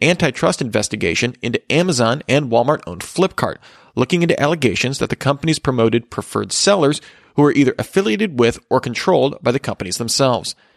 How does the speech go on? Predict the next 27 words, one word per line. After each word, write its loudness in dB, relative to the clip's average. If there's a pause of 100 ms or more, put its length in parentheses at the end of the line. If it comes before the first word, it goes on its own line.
(320)
The -2
investigation 0
will 0
also 2
look -2
at 0
the -4
company's -4
discount -6
practices. -4 (500)
Both 0
companies 0
deny -2
the -2
allegations. -2 (1400)
A 0
new 2
empirical 0
study 2
of 0
consent -2
management -2
platforms 0
by -2
M 2
I 2
T, -2